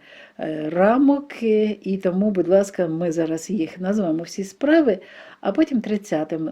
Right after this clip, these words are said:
завершимо. І так, е, тридцятого у нас може бути дим у, в хаті, тому що похолодання, багато хто продовжує пропалювати дровами чи грубу, чи камінь, так що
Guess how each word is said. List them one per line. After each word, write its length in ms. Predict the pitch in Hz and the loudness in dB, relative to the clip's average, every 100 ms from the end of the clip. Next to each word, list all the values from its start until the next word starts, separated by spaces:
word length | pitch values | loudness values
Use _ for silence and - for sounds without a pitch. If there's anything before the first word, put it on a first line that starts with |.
| - | -6
завершимо. 600 | 151 165 156 143 156 135 - _ _ | -6 -4 -4 -4 -10 -10 -12 _ _
І 80 | 240 | -6
так, 280 | 226 - - _ _ - - - - | -4 -6 -8 _ _ -20 -20 -20 -4
е, 200 | 170 170 | -2 0
тридцятого 840 | 285 311 - 214 165 - 180 208 | 4 2 4 2 2 0 -2 0
у 120 | 208 | 0
нас 280 | 220 202 196 | 2 0 0
може 400 | 208 214 175 180 | 2 2 2 -2
бути 640 | 175 190 185 180 170 156 151 | -2 0 0 2 -2 -2 -4
дим 400 | 190 175 180 185 190 - - | -6 2 2 2 -6 -14 -14
у, 360 | 196 214 226 220 | -8 -6 -4 -6
в 60 | |
хаті, 580 | 220 - 233 226 240 240 240 _ | -8 -6 -4 -4 -6 -6 -10 _
тому 220 | 190 170 | -10 -10
що 320 | - 170 160 - - _ | -8 -6 -6 -10 -20 _
похолодання, 680 | 202 202 190 185 226 262 196 | -4 2 2 4 4 4 2
багато 320 | 175 208 208 | 0 -2 -4
хто 300 | - 202 180 - _ | -6 -6 -6 -8 _
продовжує 800 | - 247 214 190 170 160 165 160 - _ | 2 4 6 4 4 -2 -2 -2 -6 _
пропалювати 920 | - 214 208 175 160 165 160 - 160 165 _ - | -2 0 2 0 0 -2 -4 -4 -8 -8 _ -8
дровами 920 | 170 196 196 180 180 156 156 156 160 | -2 0 2 0 0 -2 -4 -4 -8
чи 200 | - - | -10 -4
грубу, 560 | 220 160 185 233 208 185 | -2 -2 0 0 0 -2
чи 140 | 180 | -6
камінь, 460 | 165 160 165 180 196 | -8 -6 -6 -4 -4
так 240 | 190 170 | -4 -8
що 280 | - - 170 | -8 -4 -4